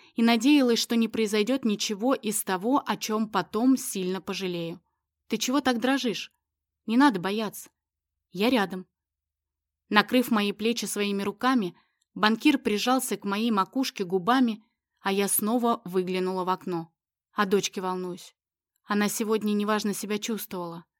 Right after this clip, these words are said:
Ничего. Погуляют сейчас с няней в торговом центре,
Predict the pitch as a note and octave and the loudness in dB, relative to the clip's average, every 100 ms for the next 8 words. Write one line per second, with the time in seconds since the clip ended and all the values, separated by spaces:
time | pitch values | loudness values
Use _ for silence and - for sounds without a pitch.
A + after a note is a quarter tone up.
0 | _ _ _ _ _ _ _ - C4+ - | _ _ _ _ _ _ _ 0 0 2
1 | B3 G#3+ G#3+ _ _ _ _ _ _ A3 | -2 -4 -8 _ _ _ _ _ _ -2
2 | G#3 A#3+ D4+ C#4+ - F#3 - F3 - G3+ | 2 2 4 2 0 -6 -6 -6 -6 -4
3 | F#3+ F3 E3+ G3+ F#3+ F#3+ F#3 F#3 G#3 F3+ | -2 -4 -4 -6 -4 -4 -4 -6 -6 -6
4 | E3+ E3+ | -8 -14